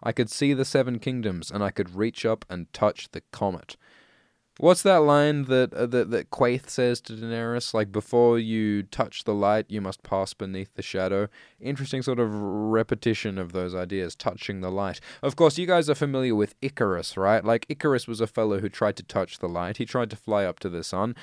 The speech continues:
and guess what happened? His wings melted, he fell into the Icarian Sea,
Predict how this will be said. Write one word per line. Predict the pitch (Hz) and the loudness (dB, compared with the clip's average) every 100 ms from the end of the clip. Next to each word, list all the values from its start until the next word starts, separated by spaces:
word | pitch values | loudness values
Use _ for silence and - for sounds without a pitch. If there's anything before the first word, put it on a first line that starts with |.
| - - - | -18 -20 -10
and | 113 | -2
guess | 131 139 | 0 0
what | 139 | 0
happened? | 139 139 139 98 - _ _ | 0 0 -2 -4 -8 _ _
His | - 127 131 | -6 -4 0
wings | 135 135 117 | -2 -2 -2
melted, | 113 107 107 107 101 - _ | 0 2 2 0 0 -8 _
he | 123 | -6
fell | 120 135 123 | -2 0 0
into | 120 117 117 | 0 -2 0
the | 110 107 82 | 2 2 2
Icarian | 110 120 113 110 107 104 | 0 0 2 2 2 -2
Sea, | - 135 117 92 | -4 0 0 0